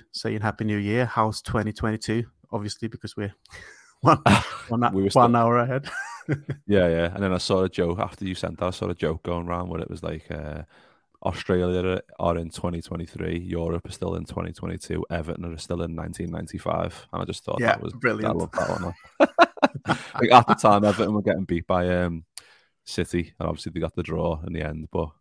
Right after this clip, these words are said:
Speaker 2: yeah, I just fu-, fucking pissed myself laughing at that one. Uh,
Speaker 1: Yeah.
Speaker 2: but yeah, let's, let's get into the, uh, Leicester game. Uh, bit of a, bit of a fucking mad game, to be fair. But I wanna just give a shout out to Paul, 'cause Paul sorted me out, Paul Dennison, with the, um,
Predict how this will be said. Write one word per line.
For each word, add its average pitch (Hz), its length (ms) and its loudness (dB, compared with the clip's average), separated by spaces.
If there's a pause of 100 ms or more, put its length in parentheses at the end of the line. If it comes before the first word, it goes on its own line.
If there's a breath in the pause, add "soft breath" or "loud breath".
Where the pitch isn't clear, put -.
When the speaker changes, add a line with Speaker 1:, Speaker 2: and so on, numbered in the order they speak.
(180)
Speaker 2:
yeah, - 220 -4
I - 60 -12
just - 160 -14
fu-, - 140 -20 (220)
fucking - 260 -16 (100)
pissed - 180 -14
myself - 300 -8
laughing - 260 -10
at - 20 0
that - 120 -2
one. 85 140 -6 (600 loud breath)
Uh, - 60 6
Speaker 1:
Yeah. 135 400 12
Speaker 2:
but 135 140 2
yeah, 139 120 6
let's, - 600 -2
let's - 240 -6
get 135 160 4
into 131 260 -2
the, 113 180 0
uh, 107 200 0
Leicester 101 400 0
game. 110 260 0 (720 soft breath)
Uh, 87 320 -8
bit 104 120 -4
of 101 100 -6
a, 95 240 -4 (720 loud breath)
bit 110 80 -10
of 107 80 -12
a 117 40 -10
fucking 95 380 -10
mad 85 200 -8
game, 92 200 -10
to - 100 -16
be 107 80 -8
fair. 95 340 -2
But 95 160 0
I - 500 -20
wanna 110 120 0
just - 100 -6
give 117 120 4
a 110 80 4
shout 92 340 4
out 98 160 -2
to 101 80 -4
Paul, 87 380 -2
'cause - 160 -10
Paul 90 320 -4
sorted 92 380 -8
me 82 80 -10
out, 82 160 -10
Paul 90 180 -6
Dennison, 90 480 -8
with 87 180 -10
the, 87 120 -6
um, 82 380 -6